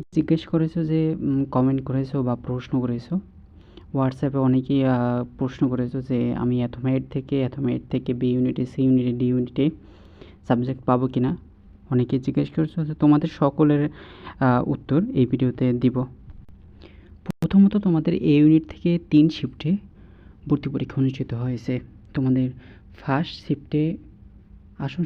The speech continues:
সংখ্যা রয়েছে তিনশো একাত্তরটি, সরি,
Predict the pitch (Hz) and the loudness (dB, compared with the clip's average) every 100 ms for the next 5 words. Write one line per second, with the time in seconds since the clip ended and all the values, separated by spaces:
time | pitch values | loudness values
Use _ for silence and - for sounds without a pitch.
0 | - 160 165 156 139 147 - 120 175 - | -2 -2 0 -2 -2 -4 -6 -6 -8 -16
1 | - - - - - - - - - - | -20 -20 -20 -20 -20 -20 -20 -20 -20 -4
2 | 160 170 175 185 175 180 233 - - - | 0 0 0 -2 -2 -2 -8 -18 -20 -20
3 | - - - - - - - - - - | -20 -20 -20 -20 -20 -20 -20 -20 -20 -20
4 | - - - - - - - - 131 135 | -20 -20 -20 -20 -20 -20 -16 -10 -6 -8
5 | - - - 127 127 - - - - - | -8 -20 -10 -8 -6 -10 -20 -20 -20 -20
6 | - - - - - - - - - - | -20 -20 -20 -20 -20 -20 -20 -20 -20 -20
7 | - - - - - - - - - - | -20 -20 -20 -20 -20 -20 -20 -20 -20 -14
8 | - 147 127 | -4 -2 -2